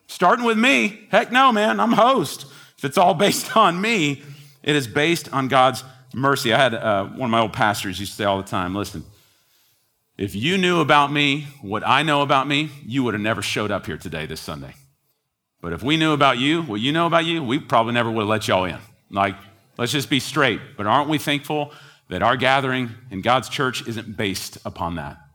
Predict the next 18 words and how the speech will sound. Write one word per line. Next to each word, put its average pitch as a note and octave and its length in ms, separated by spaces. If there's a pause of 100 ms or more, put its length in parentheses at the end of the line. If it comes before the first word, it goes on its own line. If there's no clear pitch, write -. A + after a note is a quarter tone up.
(380)
It G2+ 100
is G2+ 120
based A2+ 400
upon, G#2 200
we F#3 120
are G#3 40
not C3+ 220
gathered C3+ 400
in A#2+ 80
this A2 220
room A#2 240
today E2+ 380 (360)
as G#2 80
an G2 80
act A2+ 260
of E2+ 100
God's - 260
justice. - 600